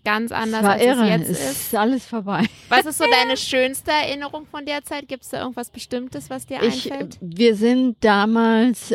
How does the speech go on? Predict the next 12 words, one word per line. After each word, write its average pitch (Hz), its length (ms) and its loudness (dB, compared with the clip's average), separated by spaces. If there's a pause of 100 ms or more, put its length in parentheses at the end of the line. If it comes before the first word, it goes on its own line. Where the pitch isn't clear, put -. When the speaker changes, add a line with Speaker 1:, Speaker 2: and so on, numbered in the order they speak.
Speaker 2:
ähm, 190 720 2 (480)
circa 214 300 2
dreimal 185 480 2
in 190 80 0
der 185 100 0
Woche 170 380 2
zum 175 300 -2
Konzert 170 540 -2
gegangen. 131 560 -4
Also 160 360 2
ich, - 500 -6 (840)
äh, - 120 -4